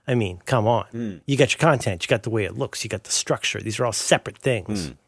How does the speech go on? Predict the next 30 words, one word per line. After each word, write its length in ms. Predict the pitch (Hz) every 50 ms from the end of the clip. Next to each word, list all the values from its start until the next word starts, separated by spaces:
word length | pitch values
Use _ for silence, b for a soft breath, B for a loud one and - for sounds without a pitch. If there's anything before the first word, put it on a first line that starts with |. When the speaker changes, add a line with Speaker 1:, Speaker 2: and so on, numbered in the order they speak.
| _ _
Speaker 1:
It's 80 | -
called 240 | - - - - -
a 40 | -
contract. 760 | - - - - 135 135 127 110 - 107 87 - - _ - B B B B B B B B B B -
And 120 | 147 156
you 60 | 170
should 120 | 156 196 185
check 120 | - 247 -
it 80 | 320
out 280 | 330 302 127 - 127 -
because 420 | 190 170 - 185 175 175 170 151 185
if, 220 | 170 147 - -
uh, 240 | 180 180 165 170 185
even 200 | 170 156 180 196
if 100 | 185 143
you 140 | 160 180 208
know 100 | 202 175
how 140 | 139 143 147
to 60 | 147
make 140 | 147 139 120
a 40 | 110
website 420 | 107 104 98 95 - - 123 131
and 120 | 131 131 131
you 60 | 131
know 140 | 127 123 120
how 220 | 104 110 117 117
to, 380 | 107 - - - 117 104 107 107
uh, 60 | 101
you 120 | 101 107 107
know, 200 | 110 107 101 107